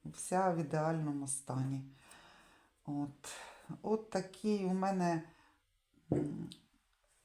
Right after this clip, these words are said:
придбання були вчора. Це ще не всі. Е, це частинку я вам показала. Тому кого зацікавить, <clears throat> е, можливо, з нових підписниках,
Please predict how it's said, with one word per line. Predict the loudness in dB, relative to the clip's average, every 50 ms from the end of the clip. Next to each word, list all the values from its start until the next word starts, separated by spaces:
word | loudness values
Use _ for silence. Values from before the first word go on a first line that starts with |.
| _ _ _
придбання | -6 -4 -2 -2 0 4 4 4 6 6 6 6 6 4 4
були | 6 4 6 6 6 4 4 2
вчора. | 2 0 2 4 4 4 4 2
Це | 2 2 2 2 2
ще | 2 2 2 2 2
не | 2 2
всі. | 2 0 0 0 2 4 4 4 4 4 0 -4 -8 -16 -20 -20 -20 -20 -20 _ _ _ -8 -6
Е, | -4 -4 -4 -2 2
це | 4 4 4
частинку | 4 4 2 2 2 2 2 4 4 6 4 4 4 6 6
я | 8 8 6
вам | 4 2 2 0
показала. | -4 -6 -2 0 -2 0 0 4 6 6 8 8 8 6 4 2 0 -8 -16 _ _ _ _ _ _ _ _ _ -4 -2
Тому | 0 0 0 0 0 0 0 -2 -2 -2 -2 -4 -4 -4 -4 -6 -2
кого | 2 2 4 4 4 4 2
зацікавить, | 2 0 0 -2 -4 -4 0 4 6 8 8 8 6 4 2 0 -2 -12 -18 -20 -20 -20 _ _ _ _ _ _ _ _ _ _ _ 2
<clears throat> | 6 6 8 8 6 4 2 -2 -8 -12 -20 _ _ _ _ _ _ _ _ _ _ _ _ _ _ _ _ _ -20 -20 -20 -20 -20 _ _ -6
е, | -2 0 2 2 2 2 2 0 -2 -2
можливо, | -2 -2 -2 -2 -2 -2 0 2 2 2
з | 4 4
нових | 4 4 4 4 2 2 0 0
підписниках, | -4 -6 -6 -2 2 4 4 4 4 2 -2 -2 0 2 2 2 2 0 -8